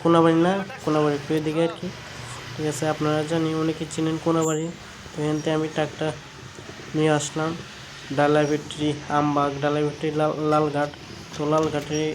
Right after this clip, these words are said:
এখানে ঢুকেই তারপর দেখা-, দেখলাম সামনে আরেকটা ট্রাক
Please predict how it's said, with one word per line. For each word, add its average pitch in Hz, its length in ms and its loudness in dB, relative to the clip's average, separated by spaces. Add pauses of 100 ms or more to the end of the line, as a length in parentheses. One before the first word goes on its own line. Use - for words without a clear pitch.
এখানে 156 400 -2 (120)
ঢুকেই 160 360 -4 (1500)
তারপর 147 200 -2 (180)
দেখা-, 156 240 0 (160)
দেখলাম 156 360 -4
সামনে 151 280 0
আরেকটা 151 320 0
ট্রাক 156 220 -4